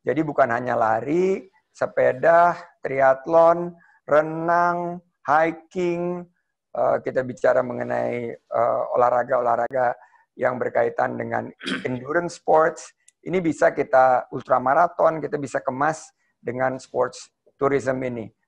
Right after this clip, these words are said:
Dan ternyata kalau kita lihat pariwisata itu kan luas sekali, ada wisata belanja, ada, eh, wisata yang berkaitan dengan edukasi. Eh, jadi menurut saya wisata medis, Pak Presiden menitipkan pesan nanti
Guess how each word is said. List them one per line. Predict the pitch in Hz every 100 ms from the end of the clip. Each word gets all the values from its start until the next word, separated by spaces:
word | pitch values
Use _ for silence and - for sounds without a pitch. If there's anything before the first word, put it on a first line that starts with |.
| _
Dan | 160
ternyata | 156 165 220 254
kalau | 240 165
kita | 151 147
lihat | 135 135 131 -
pariwisata | 120 131 127 196 214 233
itu | -
kan | 247
luas | 214 170 139
sekali, | 151 143
ada | 113 107
wisata | 113 110 101 113
belanja, | 110 110 165 208 202 185 180 170 170 - _ _ _ _ -
ada, | 123 117 120 117 113 113 - - _ -
eh, | 113 110 113 -
wisata | 123 107 113 - 117 117
yang | 113
berkaitan | - 117 113 127 117
dengan | 113 117 120
edukasi. | 120 117 - 202 175 - 175 160 175 - _ _ _ _ -
Eh, | 135 131
jadi | 143 151 196
menurut | 170 156
saya | 156 156 175
wisata | 156 - 135 139
medis, | 131 170 208 165 175 175 - - _ _ _ _
Pak | 135 131 135 -
Presiden | 131 143 139 156
menitipkan | 147 131 135 135 135 135
pesan | 139 - 175
nanti | 160 151 208 208